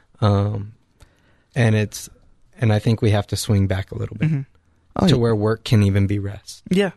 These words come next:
Speaker 3: Yeah,
Speaker 2: yeah, that's true.
Speaker 3: absolutely. The, uh, and I mean, as a guitar player, <laughs> I'm a big fan of, you know, people taking up instruments as,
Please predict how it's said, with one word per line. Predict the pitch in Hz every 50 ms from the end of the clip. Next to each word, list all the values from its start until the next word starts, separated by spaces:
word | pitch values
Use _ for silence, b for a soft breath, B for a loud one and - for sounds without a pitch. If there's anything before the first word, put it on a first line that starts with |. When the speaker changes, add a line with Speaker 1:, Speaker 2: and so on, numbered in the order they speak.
| _ -
Speaker 3:
Yeah, | 247 165 160
Speaker 2:
yeah, | 151 95 92
that's | - - -
true. | - - 147
Speaker 3:
absolutely. | 143 - - - 185 160 - - B B B B B B B
The, | - 123 135 135 131 127
uh, | 123 107 98 90 90 - - _ -
and | 131 139 143
I |
mean, | 139 131 113 - - _ _ _ -
as | 120 123 117
a | 117
guitar | - - - - 123 131
player, | - - 104 92 90 98 - - - 117
<laughs> | - - -
I'm | - 107 123
a | 120
big | 104 - - -
fan | - - - 110 - -
of, | 110 - _ B B B B B B B
you | - 113 -
know, | 120 107 90
people | - 127 104 - 92
taking | - 117 98 98 98
up | 92 -
instruments | 92 90 90 - - 90 87 90 90 90 - -
as, | 87 - - - - -